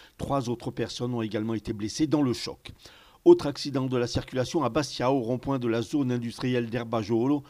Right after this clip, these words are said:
où trois véhicules, dont deux poids lourds, sont entrés en collision.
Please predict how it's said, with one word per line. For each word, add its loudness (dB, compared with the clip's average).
où -6
trois -2
véhicules, -2
dont 8
deux 4
poids 2
lourds, 2
sont -2
entrés -2
en 0
collision. -2